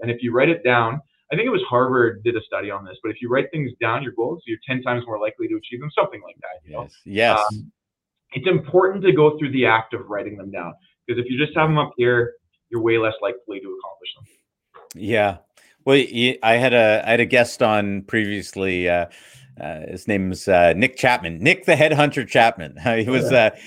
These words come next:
Speaker 2: he was in M M A, and, um, he, you know, he's, he's amassed, uh, some good wealth, and he, he said it's funny because he will have people that will come to him and say, "Hey, I got this great idea," you know, um, you know, f-,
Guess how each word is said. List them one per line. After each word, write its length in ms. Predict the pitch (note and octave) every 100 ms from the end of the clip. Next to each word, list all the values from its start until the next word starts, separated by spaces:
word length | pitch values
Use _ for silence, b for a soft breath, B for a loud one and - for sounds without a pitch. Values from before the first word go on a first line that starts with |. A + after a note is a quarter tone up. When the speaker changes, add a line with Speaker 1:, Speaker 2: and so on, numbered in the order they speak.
| B
Speaker 2:
he 80 | F#3+
was 140 | F#3+
in 120 | F#3+ E3
M 200 | E3+ E3+
M 140 | E3
A, 380 | D3+ C#3+ D#3 C#3
and, 500 | B2+ B2 A#2+ A#2 -
um, 420 | A#2 A2+ A2 A#2 _
he, 380 | - C3+ B2+ - _ _ _ -
you 100 | D#3
know, 140 | B2
he's, 360 | A#2 A#2+ - -
he's 580 | - A#2+ A#2+ G2+ - - -
amassed, 600 | A2 A2+ A#2 A#2+ - -
uh, 380 | A2+ G#2+ G#2 - -
some 260 | - A2
good 160 | A2+ A2
wealth, 340 | G2+ G#2 A2+
and 160 | A#2 A#2+
he, 280 | B2+ B2 -
he 160 | C3+
said 340 | C#3+ D#3+ D3+ C3+ _ _ _ _ _ _
it's 200 | - A#2+
funny 360 | - E3 F#3+ B2
because 500 | A2 A#2 B2 A2 G2
he 300 | - C#3 D#3
will 200 | F3 E3+
have 360 | C3 C3 B2 -
people 580 | D#3 D3 A2 G#2 D#3+ _ _ _ _ _ _
that 180 | B2 B2
will 140 | B2
come 240 | B2 E3 F3+
to 120 | E3
him 120 | B2+
and 140 | B2 A2+
say, 180 | C#3+ B2
"Hey, 220 | B2+ G#3+
I 100 | -
got 200 | G#3 F#3+
this 160 | F3
great 260 | - F#3 F#3+
idea," 540 | E3+ A#2 G#3 E3 F#2+ - b b b
you 120 | C#3+
know, 240 | C3 A2+ G#2
um, 520 | A#2+ A#2 A2+ A2 G#2+
you 160 | C3 C3+
know, 140 | A2+
f-, 240 | A2 -